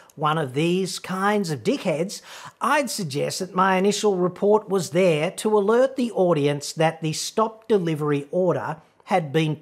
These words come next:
put in place. And I'm sorry I had to talk and talk to get the point across on that. <laughs> So inconvenient. When you can go and watch something on TikTok, I mean, come on. At the time, about a week ago, and I'll put a link to it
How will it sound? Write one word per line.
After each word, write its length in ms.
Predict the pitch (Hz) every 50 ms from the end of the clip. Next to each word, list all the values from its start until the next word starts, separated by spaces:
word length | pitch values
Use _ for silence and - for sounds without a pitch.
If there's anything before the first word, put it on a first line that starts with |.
| _ _
put 220 | - 190 185 156
in 180 | 156 135 131 110 -
place. 500 | _ - 165 151 110 107 - - - - - - - - -
And 100 | 240 269
I'm 140 | 285 285 254
sorry 480 | - - 311 277 254 226 202 202 208 202 - -
I 140 | - 226 226
had 280 | 214 185 185 175 175 -
to 80 | 190
talk 520 | 175 - - - 175 - 226 226 226 - - _ _ -
and 260 | 175 190 185 180 -
talk 500 | - - 247 226 170 147 156 165 - - - - - - _ _
to 100 | - 208
get 280 | 165 180 175 170 170
the 80 | - 175
point 340 | 160 - - 160 156 147 156
across 580 | 147 - - - 143 120 113 - - - - - -
on 280 | - - 131 127 120 101
that. 440 | 113 107 98 92 - - - - - _ _ -
<laughs> 60 | - - _ _ _ _ -
So 280 | - - - - 202
inconvenient. 960 | 170 156 160 170 175 - 123 110 107 101 117 123 131 135 139 131 113 - _ _ - - - 254
When 160 | - 240 254 262
you 100 | 247 -
can 180 | - 208 196
go 220 | 170 214 233 233 220
and 100 | 180 151
watch 220 | 139 143 139 -
something 320 | - 147 131 120 127 104
on 120 | 101 95 92
TikTok, 520 | - - 101 - _ - - - - -
I 100 | 104 101
mean, 160 | 101 104 113
come 220 | 117 135 127 98 82
on. 140 | - - _ _ _ _ _ - - - - 277 254 - _
At 180 | - 233 262 262
the 60 | 247
time, 580 | 175 - - 180 180 160 131 - - 117 180 226
about 300 | - 143 131 175 147 139
a 60 | 135
week 320 | 117 107 127 156 170 170 -
ago, 300 | 107 - 117 - 151 185
and 60 | 170
I'll 200 | 139 107 101 107
put 180 | - - 147 -
a 60 | -
link 360 | 120 156 165 165 160 156 165
to 200 | - 170 165 151
it 220 | 147 147 147 -